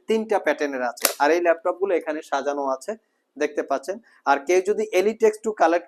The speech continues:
করতে চান, Elitex টু জি ফোর, সেটাও কিন্তু আমাদের স্টকে অ্যাভেলেবেল আছে, যারা ডিটাচেবল কিবোর্ড আর কি সহ ল্যাপটপ চাচ্ছেন। তো আমার হাতে যে ল্যাপটপটা আছে, এটা হচ্ছে Microsoft Surface Pro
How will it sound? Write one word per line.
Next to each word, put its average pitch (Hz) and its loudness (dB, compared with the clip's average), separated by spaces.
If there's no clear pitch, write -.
করতে 185 -6
চান, 196 -2
Elitex 170 0
টু 196 0
জি 156 -2
ফোর, 160 -2
সেটাও 196 2
কিন্তু 196 0
আমাদের 156 0
স্টকে 165 -2
অ্যাভেলেবেল 160 2
আছে, 185 -6
যারা 143 6
ডিটাচেবল 156 -2
কিবোর্ড 143 -2
আর 127 -6
কি 185 -2
সহ 143 -2
ল্যাপটপ 135 -2
চাচ্ছেন। - -8
তো 180 4
আমার 202 4
হাতে 165 6
যে 220 6
ল্যাপটপটা 202 4
আছে, 190 -2
এটা 170 4
হচ্ছে 196 0
Microsoft 180 2
Surface 180 6
Pro 185 6